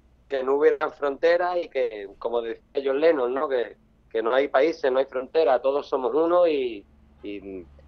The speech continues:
y, y intentar ponerle menos barreras a, a las personas y a la gente, ¿no? Y para eso, pues, los encargados de llevar el país son los que deberían de, de empezar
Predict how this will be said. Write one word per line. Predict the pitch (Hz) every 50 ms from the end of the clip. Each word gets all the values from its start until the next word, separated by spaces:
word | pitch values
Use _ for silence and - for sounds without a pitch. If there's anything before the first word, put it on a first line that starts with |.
| - - - - -
y, | 104 101 98 101 104 101 101 98 95 95 98
y | 107
intentar | 107 101 104 107 104 101 - 120 120 -
ponerle | 123 131 135 135 131 139
menos | 135 139 139 135 135 131
barreras | 127 131 127 - 127 135 135 123 -
a, | 127 120 123 127 120 120 117 117 - - _ _ _ _
a | 110 120
las | 117 113 -
personas | - 120 110 - - 143 139 135 123 113
y |
a | 117 117
la | 113 107
gente, | 113 135 131 - 95 95 90
¿no? | 117 120 113
Y | 104 98
para | - 101 101 104 101 110
eso, | 117 - - 131 127
pues, | 127 131 127 117 110
los | 110 110 107 107
encargados | 101 98 - 101 104 104 110 117 127 120
de | 113 120
llevar | 123 120 120 120 120
el | 117
país | - - 120 120 127 117 - - - _ _ _
son | _ - - - 147 123
los | 120 113 -
que | - - 117
deberían | 107 107 110 107 110 107 104 107
de, | 101 104 107 101 98 95 -
de | 95 98 110
empezar | 110 107 - 104 - -